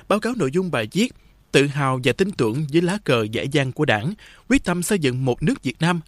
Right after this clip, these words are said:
ngày càng giàu mạnh, văn minh, văn hiến và anh hùng của cố Tổng Bí thư Nguyễn Phú Trọng. Theo Tổng biên tập tạp chí Cộng sản, bài viết thể hiện sự tiếp cận và giải quyết các vấn đề đặt ra trên cơ sở chắt lọc, lựa chọn sử liệu, số liệu,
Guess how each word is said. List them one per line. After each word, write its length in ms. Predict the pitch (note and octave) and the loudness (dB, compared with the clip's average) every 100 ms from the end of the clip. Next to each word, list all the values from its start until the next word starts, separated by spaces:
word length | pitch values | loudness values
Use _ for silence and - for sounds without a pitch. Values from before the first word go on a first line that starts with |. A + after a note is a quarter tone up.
| - | -2
ngày 100 | D3 | 0
càng 260 | C#3+ C3+ | 0 -2
giàu 160 | C3 C3+ | -2 0
mạnh, 300 | B2 G#2+ G#2+ | 0 0 0
văn 160 | A#2 D3 | -2 2
minh, 220 | D3+ D3 B2+ | 2 2 -4
văn 200 | C#3+ C#3 C3 | -4 -4 -2
hiến 280 | C#3+ C#3 G#3+ | -2 -2 -2
và 80 | C#3 | -2
anh 140 | C#3 | -2
hùng 220 | C#3 B2 A2+ - - | 0 0 0 -8 -14
của 120 | - D3 | -2 0
cố 200 | E3 G#3+ | 2 0
Tổng 140 | - G#2+ | 0 -2
Bí 100 | E3 | -4
thư 160 | F3+ D3 | -2 -2
Nguyễn 220 | C3 G2+ | -2 -4
Phú 160 | F#2 G2 | -4 -2
Trọng. 220 | A#2 F#2+ - _ _ _ - - - - | -2 -4 -12 _ _ _ -20 -20 -20 -4
Theo 260 | E3 E3 D#3 | 0 2 2
Tổng 240 | C#3 C3+ | 2 0
biên 120 | F#3 | 0
tập 160 | E3+ B2 - | 0 -2 -2
tạp 160 | A2 | -4
chí 80 | F3 | -4
Cộng 180 | F3 A#2 | -4 -4
sản, 320 | - G#2+ C#3 G3+ - - - | -2 -2 -4 -8 -16 -20 0
bài 140 | D3+ D3+ | 0 2
viết 140 | A#3+ | 0
thể 80 | G#3 | 0
hiện 240 | G#3 C#3 | 0 -2
sự 260 | A#2+ C3 A#2 | 0 0 0
tiếp 220 | - C#4 - | 0 -2 2
cận 280 | B2 A2 A#2+ | 0 0 0
và 220 | B2+ A#2 | 2 2
giải 200 | A2 A2+ | 0 -2
quyết 180 | A2+ G3+ | 0 -2
các 140 | - G#3 | -2 -4
vấn 160 | G#3 G#3+ | -6 -2
đề 140 | C#3 | -2
đặt 200 | - A#2 - | -2 -4 -2
ra 240 | D#3 D#3 - - - | 0 0 -2 -14 -2
trên 160 | - D3+ | 2 2
cơ 180 | C#3 D3 | 0 -2
sở 240 | - G#2+ G#2+ - | 0 -2 -4 -6
chắt 180 | G#3+ | -4
lọc, 180 | E3+ A2+ - - - | -2 -2 -4 -20 -6
lựa 260 | C3+ C3+ B2 | 2 4 4
chọn 340 | - A#2 A2 | 2 0 0
sử 200 | A#2 D3+ | -2 -2
liệu, 320 | E3+ B2+ G#2 - | 0 0 0 -2
số 220 | - E3+ | -2 0
liệu, 280 | G3+ G#2+ | 2 2